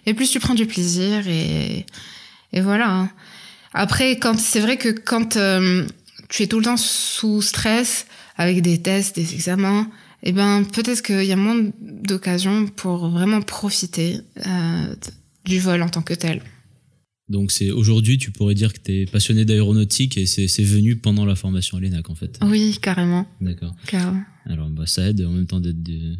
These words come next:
Speaker 2: sur d'aussi belles machines, de commencer à Grenoble. Ça, ça, ça, ça crée forcément un attrait pour ce qu'on fait. En tout cas, si on,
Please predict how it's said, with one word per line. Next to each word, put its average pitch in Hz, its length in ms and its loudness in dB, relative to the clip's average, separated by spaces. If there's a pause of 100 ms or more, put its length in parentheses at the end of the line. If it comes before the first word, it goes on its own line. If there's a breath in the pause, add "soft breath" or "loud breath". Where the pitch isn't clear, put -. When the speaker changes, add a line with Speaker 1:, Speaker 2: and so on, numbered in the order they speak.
Speaker 2:
sur 90 240 -6
d'aussi 95 260 0
belles 95 200 4
machines, 92 500 0
de 87 100 -2
commencer 95 460 0
à 92 80 2
Grenoble. 92 680 0 (580)
Ça, 82 340 -4
ça, 80 360 -4
ça, 85 240 -2
ça 87 160 0
crée 104 200 0
forcément 95 440 0
un 92 100 2
attrait 92 300 -2
pour 95 180 -4
ce - 60 -10
qu'on 98 80 -4
fait. 104 140 -4
En 104 80 0
tout - 120 -10
cas, 95 140 -2
si - 180 -4
on, 82 180 -4